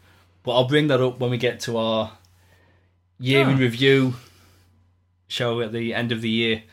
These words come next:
Speaker 1: or
Speaker 2: Oh,
Speaker 1: early
Speaker 2: okay.
Speaker 1: January. Yeah, but this, so again, like, it's not the only five I've given this year, but it's the best film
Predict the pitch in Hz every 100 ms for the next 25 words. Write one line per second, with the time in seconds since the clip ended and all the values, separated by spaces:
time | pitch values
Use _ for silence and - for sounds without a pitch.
0 | - - 156 156 156 120 120 117 117 110
1 | 110 110 104 - _ - - - - -
2 | - - - - 156 160 160 - - -
3 | 190 254 233 - - - - 190 214 180
4 | 180 160 147 180 165 156 185 - 180 175
5 | 160 170 170 175 165 170 175 170 135 -
6 | _ _ - 147 143 143 - 147 135 143
7 | 135 - 139 135 135